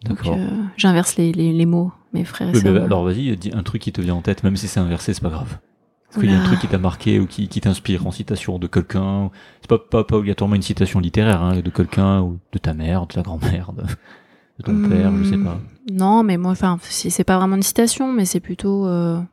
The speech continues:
Speaker 1: ouais, faut, je vais, je vais rester sur le test, t'aimes bien ça, mais c'est vrai qu'il faut, faut tester pour, euh, pour savoir, en fait.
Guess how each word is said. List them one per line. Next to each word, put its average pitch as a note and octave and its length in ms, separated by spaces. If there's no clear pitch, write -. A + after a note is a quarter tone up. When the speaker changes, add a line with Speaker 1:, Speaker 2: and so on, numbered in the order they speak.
Speaker 1:
ouais, F#3 160
faut, - 320
je - 100
vais, F#3 120
je F#3 80
vais F#3 80
rester F#3+ 340
sur A#3 160
le G3 140
test, A3+ 300
t'aimes G3 140
bien F3+ 140
ça, A#3 220
mais G3+ 160
c'est F3 140
vrai G#3 120
qu'il - 140
faut, E3+ 260
faut F3+ 180
tester F#3+ 380
pour, F3 260
euh, E3+ 120
pour - 180
savoir, F#3 360
en F3 80
fait. - 300